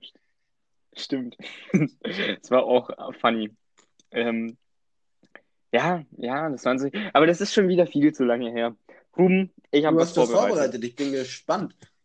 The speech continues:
Speaker 1: Und es beginnt mit der Frage aller Fragen. Welche Frage beschäftigt jeden Menschen, Ruben?
Speaker 2: Den Sinn nach Leben, aber die ist ja durch den Film, äh, Per Anhalter durch die Galaxie beantwortet, der ist zweiundvierzig.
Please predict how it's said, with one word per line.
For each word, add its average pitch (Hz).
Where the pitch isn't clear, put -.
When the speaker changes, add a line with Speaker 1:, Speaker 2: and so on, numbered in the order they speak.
Speaker 1:
Und 147
es 147
beginnt 175
mit 156
der 139
Frage 135
aller 127
Fragen. 110
Welche 147
Frage 131
beschäftigt 135
jeden 120
Menschen, 107
Ruben? 110
Speaker 2:
Den 135
Sinn 175
nach 180
Leben, 208
aber 180
die 180
ist 220
ja 180
durch 170
den 160
Film, 175
äh, 143
Per 135
Anhalter 160
durch 147
die 143
Galaxie 139
beantwortet, 170
der 139
ist -
zweiundvierzig. 117